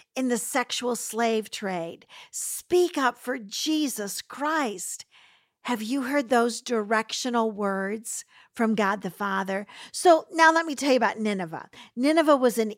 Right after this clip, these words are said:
evil city. It was evil on steroids. It was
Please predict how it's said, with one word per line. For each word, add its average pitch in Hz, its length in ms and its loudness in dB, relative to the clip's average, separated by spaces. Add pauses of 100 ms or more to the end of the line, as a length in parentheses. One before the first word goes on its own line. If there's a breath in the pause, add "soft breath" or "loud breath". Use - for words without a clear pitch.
evil 226 320 -2
city. 180 500 -6
It 302 160 4
was 277 360 0 (240)
evil 277 500 0
on 220 320 0
steroids. 180 1000 -2 (240 loud breath)
It 294 200 2
was 254 260 0